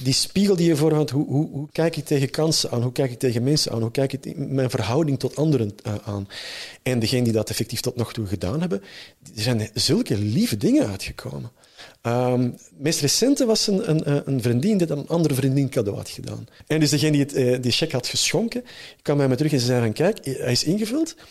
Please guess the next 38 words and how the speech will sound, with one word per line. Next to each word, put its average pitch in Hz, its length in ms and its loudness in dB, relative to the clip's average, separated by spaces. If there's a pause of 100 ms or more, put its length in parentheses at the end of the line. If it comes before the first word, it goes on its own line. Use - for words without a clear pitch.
(340)
En 127 220 0
het 127 120 -6
gekke 220 240 -2
is, - 280 0
ik, 139 200 -6
ik 139 260 -8
bekijk 147 320 -2
die 123 100 -2
vriendin 135 300 0
als 123 160 -2
iemand, - 220 -8
een 135 100 -8
heel 147 260 0
stoer - 460 0
iemand, 143 260 0
die 113 100 -10
gaat - 160 -12
dan 107 220 -6
boulderklimmen 120 600 0
doen 117 160 -4
en 113 120 -4
parachutespringen. - 680 -6 (440)
En 127 80 -2
die 123 100 2
zei 123 140 2
tegen 117 180 -2
mij, 120 120 2
"Weet 151 140 0
je, - 60 -10
als - 160 -4
kind 175 280 -2
heb 131 120 -4
ik, - 180 -6
eh, 120 140 -6
heb 110 280 -10
ik 110 100 -8
balletles 107 420 -4
gevolgd." 175 460 -10